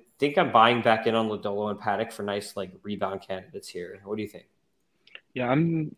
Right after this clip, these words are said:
Speaker 2: I wanna buy Lodolo, but Pepio was the, my guy in this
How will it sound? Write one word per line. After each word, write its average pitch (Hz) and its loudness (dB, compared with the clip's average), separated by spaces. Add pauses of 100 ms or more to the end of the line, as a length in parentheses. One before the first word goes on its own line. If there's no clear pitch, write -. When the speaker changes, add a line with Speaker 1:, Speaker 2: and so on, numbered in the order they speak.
(120)
Speaker 2:
I 123 6
wanna 135 6
buy 104 6 (120)
Lodolo, 98 4
but 101 4
Pepio 135 4
was 92 -2
the, 95 -2 (140)
my 101 2
guy 95 4
in 92 0
this 95 -6